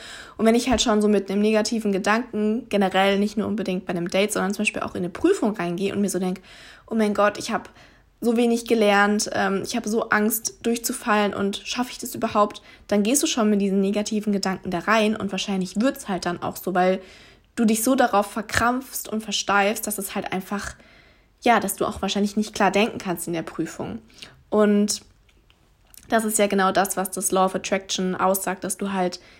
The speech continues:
immer mit positiven Gedanken überall reingehen sollst. Zum Beispiel, wenn ich jetzt mit einem negativen Gedanken in ein Date reingehen würde, dann würde ich das wahrscheinlich auch ausstrahlen, so,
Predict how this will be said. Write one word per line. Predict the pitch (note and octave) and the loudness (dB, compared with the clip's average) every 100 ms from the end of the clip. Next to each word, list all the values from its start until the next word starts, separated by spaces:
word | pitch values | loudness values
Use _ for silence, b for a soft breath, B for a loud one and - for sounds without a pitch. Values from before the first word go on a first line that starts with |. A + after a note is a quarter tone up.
| b _ | b _
immer | - B3 | 4 6
mit | A3+ G#3+ | 6 4
positiven | - B3+ G#3+ - G3+ | 2 2 2 0 0
Gedanken | F3+ F3 E3+ F3 | 0 0 -4 -6
überall | - - - | -10 -8 -6
reingehen | - F3 E3+ E3+ F3 | -4 -4 -2 -4 -2
sollst. | F#3+ F#3+ G#3+ - - | 0 2 0 -4 -10
Zum | - | -2
Beispiel, | G3 G3 | 0 0
wenn | G3 | 0
ich | A#3 A#3 | 0 -2
jetzt | A3 | 0
mit | A3 A3 | -2 0
einem | G3+ G3 F#3+ | 0 0 2
negativen | A#3 A3+ A3+ G#3+ | 2 2 0 0
Gedanken | G#3 G3+ G#3 G#3+ - | 0 0 0 -4 -8
in | F#3+ | -4
ein | F#3+ | -2
Date | F#3+ G3+ A3 G3+ | 2 2 0 -2
reingehen | F3+ F3 F3+ F#3+ | -2 0 0 0
würde, | F#3 F#3 A3+ D4 B B B | 0 2 2 0 B B B
dann | - G3+ | -2 2
würde | A#3 | 2
ich | C4 | 2
das | A#3 - | 0 -2
wahrscheinlich | G#3+ G3 F#3+ | -2 -2 -4
auch | F#3+ | -6
ausstrahlen, | - A3 - - G3+ G3+ G#3 | -6 -4 -6 -4 -4 -4 -4
so, | G#3 | -6